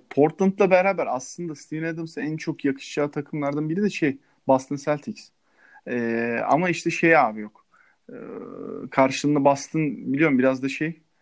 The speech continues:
eli açık bir takım da değil yani. Ellerinde çok genç oyuncu var çıkartabilecekleri ama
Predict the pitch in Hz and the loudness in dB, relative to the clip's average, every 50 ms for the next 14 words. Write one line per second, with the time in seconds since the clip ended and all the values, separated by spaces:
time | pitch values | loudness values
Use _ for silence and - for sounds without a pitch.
0 | _ _ _ _ _ _ _ _ - 143 139 139 143 139 - - - 151 139 151 | _ _ _ _ _ _ _ _ 0 2 4 4 4 2 0 -6 -10 -10 -8 -8
1 | 143 139 160 165 156 131 127 123 120 120 117 117 120 135 170 175 170 - _ - | -8 -6 -6 -4 -4 -2 -2 -2 -2 -2 -4 -4 -6 -6 -8 -10 -12 -14 _ -4
2 | 127 135 135 135 135 143 143 - - 151 135 139 156 165 160 - 147 143 143 147 | -2 0 0 0 -2 -2 -6 -6 -8 -6 -4 -2 -2 -2 -2 -4 -6 -6 -4 -2
3 | 165 147 131 127 - - - 120 - - 123 117 117 120 - - 147 170 190 185 | -2 -2 -2 -4 -6 -8 -8 -8 -6 -6 -6 -6 -6 -6 -4 -2 2 4 4 4
4 | 160 127 - | 2 0 -2